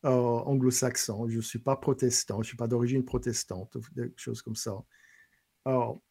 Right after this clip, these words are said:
j'ai, j'ai une, un fond latin, j'ai été élevé dans l'église catholique comme un bon petit garçon, euh, euh, et j'ai un nom français.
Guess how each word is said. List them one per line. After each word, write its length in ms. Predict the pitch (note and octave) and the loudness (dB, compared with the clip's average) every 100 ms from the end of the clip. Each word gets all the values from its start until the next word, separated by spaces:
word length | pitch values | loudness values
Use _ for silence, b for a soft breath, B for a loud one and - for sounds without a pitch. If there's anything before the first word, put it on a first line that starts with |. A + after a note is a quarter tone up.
| - | 0
j'ai, 360 | B2+ B2+ B2 C3+ | 4 6 6 4
j'ai 280 | A#2+ B2+ | 6 6
une, 180 | B2 A#2+ A#2 | 6 2 0
un 100 | A#2 | -2
fond 300 | - D3+ D3 | 0 4 6
latin, 500 | B2+ B2 C3 - G2+ | 6 6 2 -4 -4
j'ai 240 | G#2+ G#2+ G#2 | -4 -4 -6
été 240 | G#2 A#2+ | -2 2
élevé 320 | A#2+ B2+ C3 | 8 8 10
dans 100 | C3 | 8
l'église 380 | B2 A#2 A2+ A#2+ | 6 4 2 0
catholique 420 | - B2 B2+ A#2 | -2 2 2 2
comme 160 | - A2+ | 0 0
un 60 | G#2+ | 0
bon 180 | G#2+ | -4
petit 240 | G#2 B2+ B2 | -4 -4 0
garçon, 540 | C3 B2+ - G2 F#2+ - B B B B - | 0 0 -2 -4 -6 -12 B B B B 0
euh, 480 | C3 C3 B2 A#2 G#2 G#2 F3 - _ _ - _ _ - | 4 6 6 4 -2 -8 -10 -14 _ _ -14 _ _ -10
euh, 80 | C3+ | -4
et 200 | C#3+ C#3+ | 4 6
j'ai 160 | B2+ C3 | 8 8
un 80 | A#2+ | 8
nom 200 | B2+ C3+ | 6 6
français. 640 | - C#3+ C#3 - G#2 A2+ | 4 2 4 4 2 -4